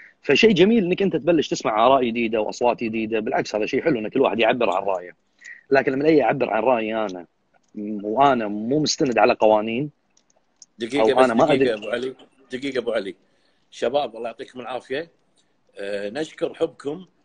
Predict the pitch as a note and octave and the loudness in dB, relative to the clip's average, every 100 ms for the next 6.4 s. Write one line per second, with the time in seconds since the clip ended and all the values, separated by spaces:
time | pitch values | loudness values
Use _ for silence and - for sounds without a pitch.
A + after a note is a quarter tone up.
0 | _ A2+ C3+ C3+ C3 C3+ D#3 C3+ A#2 B2 | _ -4 -4 -4 -8 -6 -4 -4 -6 -6
1 | G#2+ - G2+ F#2+ D#3 - D3+ D3 - B2 | -8 -12 -16 -8 -8 -6 -4 -4 -6 -14
2 | - D#3 D#3 C3+ B2 C#3 C#3 D3+ D3+ - | -8 -8 -8 -10 -6 -6 -6 -10 -12 -10
3 | C3 C#3 B2 - B2+ C#3 C#3 A2+ C#3 E3 | -8 -6 -6 -6 -4 -2 -4 -6 -4 -4
4 | C3 B2 - B2+ C3+ D#3 _ _ _ _ | -6 -12 -8 -6 -6 -10 _ _ _ _
5 | - A2 C3+ - D3+ C3 F#2+ A#2 B2+ C3+ | -12 -4 4 4 4 2 0 -4 -6 -6
6 | B2+ C#3 F3 | -6 -10 -14